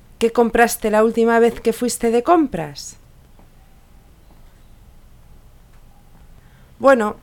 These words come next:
pues me compré una falda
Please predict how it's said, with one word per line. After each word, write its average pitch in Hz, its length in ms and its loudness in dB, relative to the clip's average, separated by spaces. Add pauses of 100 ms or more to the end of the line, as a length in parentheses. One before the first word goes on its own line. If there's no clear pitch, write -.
pues - 420 -4 (320)
me 190 160 -2
compré 190 640 -2 (680)
una 277 280 -4
falda 320 520 0